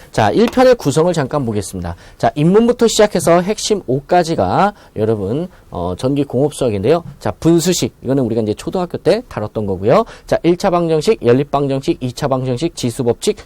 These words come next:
무리수까지 하면 요게 중학교 이 학년에서 삼 학년까지의 교과과정에 나오는 내용들입니다. 요 정도만 알고 있으면요, 기본적인 계산은 여러분께서 충분히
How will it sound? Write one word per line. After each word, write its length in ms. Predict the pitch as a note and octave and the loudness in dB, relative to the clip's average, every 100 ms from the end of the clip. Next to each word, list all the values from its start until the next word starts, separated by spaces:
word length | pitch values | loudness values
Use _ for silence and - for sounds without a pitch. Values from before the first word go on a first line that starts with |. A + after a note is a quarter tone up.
| - | -6
무리수까지 920 | A#2 B2 A2+ G#2 - _ - F3+ F3 | -2 0 0 -4 -6 _ -2 0 0
하면 340 | D3 E3+ F#3+ F2+ - - | -2 0 0 0 -8 -4
요게 200 | A2+ A#2+ | -2 -2
중학교 400 | - B2 A#2+ B2 | -2 -4 -2 -4
이 180 | F#2+ | -2
학년에서 540 | A#2 A#2+ G#2 F#2 F3+ A#3+ - | -2 -2 -4 0 0 0 -4
삼 220 | - - G3 | -14 -6 -4
학년까지의 580 | F3+ E3+ B2 C3 G3 A#3 - | -4 0 2 4 4 2 -8
교과과정에 720 | - - B2 G#2 F#2 B2 F#3+ - | -10 -4 -4 -4 -2 0 -2 -4
나오는 360 | F2 F#2 F#2+ | -6 -4 -2
내용들입니다. 500 | A2 D#3 B2+ F#2 F2 - - - | 2 2 2 -4 -6 -10 -14 0
요 120 | C3 | 4
정도만 460 | D3 G#3 G#3+ G#3 F3+ | 4 4 4 4 2
알고 240 | B2 C3+ | 0 2
있으면요, 480 | D3+ - B2 E3 E3+ - - - | 0 -2 -4 -4 -4 -8 -20 -8
기본적인 640 | - C#3+ F3 F#3+ G3+ G#3 | -2 2 2 2 -2 -4
계산은 480 | D3+ B2+ D3 A2+ F2+ | -4 0 0 0 -2
여러분께서 340 | A2+ A#2 A2 A#2+ | -2 -2 -2 -6
충분히 560 | - - A#3+ G#3 E3+ G#3+ | -4 -4 -2 -2 -2 -2